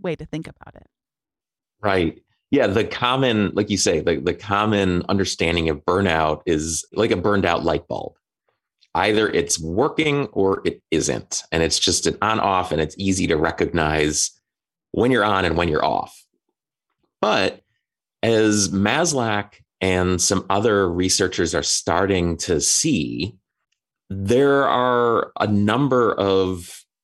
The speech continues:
Speaker 2: characteristic ways of being burned out. And Maslach sees four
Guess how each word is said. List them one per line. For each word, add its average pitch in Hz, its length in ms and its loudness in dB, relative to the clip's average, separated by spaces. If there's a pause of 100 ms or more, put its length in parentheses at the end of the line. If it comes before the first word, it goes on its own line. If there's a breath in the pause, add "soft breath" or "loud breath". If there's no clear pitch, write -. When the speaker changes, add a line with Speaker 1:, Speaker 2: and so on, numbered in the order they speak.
(640)
Speaker 2:
characteristic 113 680 0
ways 101 640 2
of 82 320 -4
being 92 400 2
burned 76 380 -2
out. - 480 -6 (680)
And 117 460 2
Maslach 123 760 0 (580)
sees - 240 0
four 117 840 2